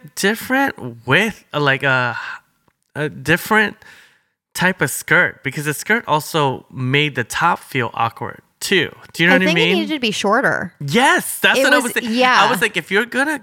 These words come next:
Speaker 1: go with that top, go short. And
Speaker 2: With
Speaker 1: then
Speaker 2: the skirt, yeah.
Speaker 1: Yes, and then give her the heel so there's length there on the legs.
Speaker 2: Exactly.
Speaker 1: So the shoe fu-,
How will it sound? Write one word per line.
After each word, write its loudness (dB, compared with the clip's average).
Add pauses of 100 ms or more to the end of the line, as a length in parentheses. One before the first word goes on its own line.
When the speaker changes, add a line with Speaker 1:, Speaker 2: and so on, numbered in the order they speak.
Speaker 1:
go 0
with -6
that -4
top, -2 (400)
go 2
short. -2 (160)
And 0
Speaker 2:
With 4
Speaker 1:
then 0
Speaker 2:
the -2
skirt, -2
yeah. 4
Speaker 1:
Yes, -4
and 0
then -2
give 0
her 2
the -4
heel -2
so -6
there's -2
length 0
there 2
on -4
the -4
legs. -2
Speaker 2:
Exactly. 0
Speaker 1:
So 2
the 0
shoe 0
fu-, -4